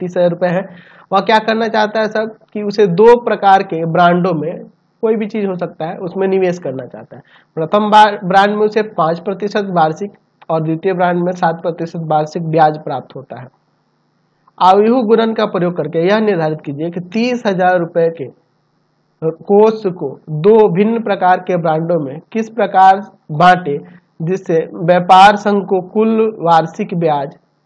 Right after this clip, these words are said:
अठारह सौ रुपये प्राप्त हो और एक बार दो हज़ार। तो पहला ए नंबर के लिए हम लोग देखते हैं,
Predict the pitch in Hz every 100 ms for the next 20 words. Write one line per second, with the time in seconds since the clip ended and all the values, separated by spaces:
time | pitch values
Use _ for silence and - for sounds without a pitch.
0 | _ 151 - 151 156 170 190 190 202 202
1 | 202 208 208 - 156 139 156 151 131 123
2 | 123 117 165 185 185 202 202 202 190 170
3 | 156 165 139 135 131 127 127 - 135